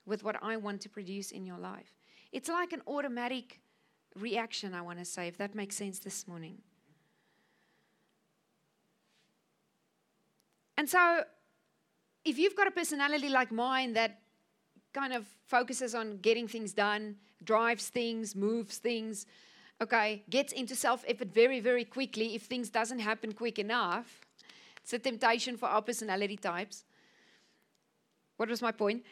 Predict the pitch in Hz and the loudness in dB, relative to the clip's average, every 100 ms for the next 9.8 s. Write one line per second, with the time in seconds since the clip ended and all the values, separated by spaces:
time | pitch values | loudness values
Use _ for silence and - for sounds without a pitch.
0 | - - 277 277 269 311 - 392 415 330 | -4 6 6 6 4 4 6 6 6 2
1 | 277 - 302 226 302 - 262 254 175 170 | 0 0 0 4 4 4 2 2 2 -2
2 | - _ _ _ _ _ _ - 262 311 | -8 _ _ _ _ _ _ -2 0 2
3 | 320 370 453 415 - 302 339 320 302 254 | 2 2 0 -4 0 0 0 -2 -4 -2
4 | 247 233 214 247 277 339 - - 285 302 | -2 -2 -2 -2 -2 -2 -8 -4 2 2
5 | - 254 220 226 220 233 240 233 196 220 | 0 -4 0 0 0 -2 -2 -2 -2 -2
6 | 180 180 185 _ _ _ _ _ _ _ | -4 -8 -14 _ _ _ _ _ _ _
7 | _ _ _ _ 262 277 285 294 - 269 | _ _ _ _ -4 0 4 4 6 4
8 | 277 370 349 320 302 254 196 285 233 208 | 4 2 2 0 0 -2 -2 0 2 0
9 | 208 208 208 202 185 - - - | 0 0 0 -2 -8 -10 -16 -16